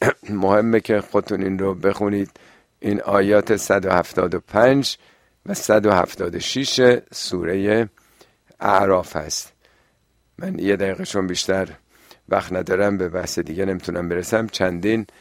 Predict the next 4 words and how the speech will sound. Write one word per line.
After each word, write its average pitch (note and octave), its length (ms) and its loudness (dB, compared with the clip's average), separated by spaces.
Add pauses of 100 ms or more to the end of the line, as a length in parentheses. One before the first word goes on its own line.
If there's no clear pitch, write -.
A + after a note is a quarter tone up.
(420)
مشیت F#2+ 680 -2
دیگه G2+ 680 0
هم F#2+ 160 -4
هست. F2+ 540 -2